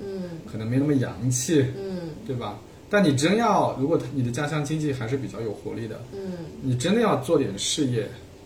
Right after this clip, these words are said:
Speaker 2: 就是你想做出一点特别好的成绩，
Speaker 1: 嗯。
Speaker 2: 其实也未必就，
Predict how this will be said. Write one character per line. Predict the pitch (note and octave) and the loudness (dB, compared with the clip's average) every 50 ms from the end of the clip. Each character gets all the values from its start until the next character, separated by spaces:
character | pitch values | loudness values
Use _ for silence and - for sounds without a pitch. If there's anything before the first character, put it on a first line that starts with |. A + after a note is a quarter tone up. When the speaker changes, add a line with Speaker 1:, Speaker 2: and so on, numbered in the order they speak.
| - - - - - - | -18 -18 -18 -18 -18 -8
Speaker 2:
就 | - C3 | -4 -2
是 | B2 A#2+ | -2 0
你 | A#2+ A#2+ B2+ | 0 0 0
想 | B2 B2+ - - - | 0 -2 -2 -4 -2
做 | - C#3 B2 | 0 0 0
出 | - - C3 | 0 0 0
一 | B2 A#2+ | 0 0
点 | A#2+ A#2 G2+ G2 G2+ G2+ - | 0 -2 -6 -6 -10 -12 -8
特 | - A#2+ | -8 -6
别 | A2+ A2+ | -6 -6
好 | - - - | -8 -10 -12
的 | - - | -12 -12
成 | - - - E2+ - - | -14 -12 -14 -14 -14 -12
绩， | - - A#2 G2+ - - - | -12 -10 -10 -10 -12 -12 -12
Speaker 1:
嗯。 | G#3 G3 F#3+ F3+ D#3+ D#3+ - - - - - - - | -10 -8 -8 -8 -10 -10 -14 -16 -18 -18 -20 -14 -10
Speaker 2:
其 | - - - F3 | -8 -6 -2 0
实 | G3 G#3 | 0 0
也 | D3+ - | 0 0
未 | G2 C3 E3 | 0 -2 -2
必 | D#3 C3 D3 C#3 A#2 | -2 0 -2 -2 -2
就， | G#2 - B2 G#2+ | -4 -6 -6 -6